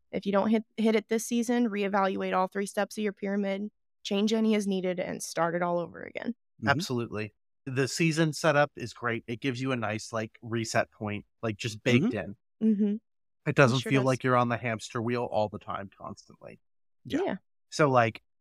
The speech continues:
Speaker 3: just remember, start at the bottom there. It can be
Speaker 1: Yep.
Speaker 3: tough to day two in R C, but that whole process gets easier when you know what your first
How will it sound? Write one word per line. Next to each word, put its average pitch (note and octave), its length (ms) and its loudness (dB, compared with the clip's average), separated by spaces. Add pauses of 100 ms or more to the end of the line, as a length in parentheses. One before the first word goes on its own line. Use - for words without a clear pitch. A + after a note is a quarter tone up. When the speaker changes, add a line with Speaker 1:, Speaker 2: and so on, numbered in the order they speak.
Speaker 3:
just D#3+ 240 0
remember, C3+ 540 0 (300)
start B2+ 320 2
at B2+ 80 -6
the B2 60 -12
bottom A2+ 340 4
there. A2 360 -2 (480)
It A#2+ 100 -12
can B2+ 100 -18
be B2 80 -4
Speaker 1:
Yep. A2+ 120 -12
Speaker 3:
tough A2+ 280 -2 (300)
to A2+ 120 -6
day A2 220 -2
two A#2 200 -2
in A#2 60 0
R A2 180 4
C, G2 400 -8 (1400)
but G#2+ 400 4 (520)
that B2 200 4
whole B2+ 140 -2
process A#2 460 -2
gets - 260 -10
easier D3+ 480 0
when A#2 260 -4
you A#2+ 80 -2
know A2+ 160 2
what A2+ 200 -2
your A#2 80 -4
first - 540 -6